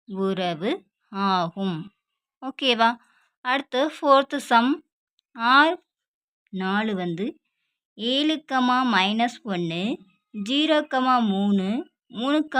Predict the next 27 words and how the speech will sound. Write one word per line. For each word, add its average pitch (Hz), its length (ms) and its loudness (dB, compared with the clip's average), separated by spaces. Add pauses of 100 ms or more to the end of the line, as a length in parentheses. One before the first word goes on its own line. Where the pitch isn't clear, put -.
(260)
மூணு, 202 600 -2 (380)
ஜீரோ, 226 760 2
ஏழு. 175 400 -4 (180)
இது 277 240 -2
எல்லாமே 247 840 4 (280)
நம்மளுக்கு 269 340 0
A 269 100 6 (140)
கிராஸ்ல 262 320 2 (100)
B 233 60 0 (300)
இருக்கா 226 320 -2
அப்படி 196 220 0
சொல்லி 196 220 -4
பார்க்குறோம். 156 340 -6 (340)
ஏழு 269 160 0 (100)
கமா 240 200 2 (120)
மைனஸ் 220 360 0 (120)
ஒண்ணு 175 220 -4
இருக்கா? 214 280 -6 (800)
ஏழு 247 220 -4 (100)
கமா 202 220 -2 (180)
மைனஸ் 202 340 -2
ஒண்ணு 165 200 -6
இருக்கு. 151 220 -16 (400)
ஜீரோ 269 220 0 (140)
கமா 226 200 0 (120)
மூணு 226 220 -2
இருக்கா? 214 300 -4